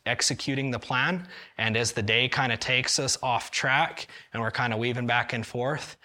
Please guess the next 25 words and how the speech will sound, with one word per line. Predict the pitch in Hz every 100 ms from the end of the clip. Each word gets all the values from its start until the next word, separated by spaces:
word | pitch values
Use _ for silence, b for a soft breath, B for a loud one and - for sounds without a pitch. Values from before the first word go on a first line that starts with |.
| B B B
um, | 123 107 107 113 -
we're, | 135 113 98 -
we're | 135 117 104 117 - 262
continuing | - 127 - 131 127 123
to |
stay | 113 131 113
diligent | 113 113 113 120 117
on, | 113 107 -
on | 110 107
moving | 110 110 101
forward | - 110 104 104 101 B B
and | 113 107
getting | 107 104 107
through | - 117 104
to | - 107
the | 101
end | 101 95
of |
the | 98
day. | 101 98 - - _ B B B -
Um, | 98 101 - - _ _ _ _ _ _ _ _ _ - B B
so | - 151
that | 135 -
first | 196 214 -
step, | 123 110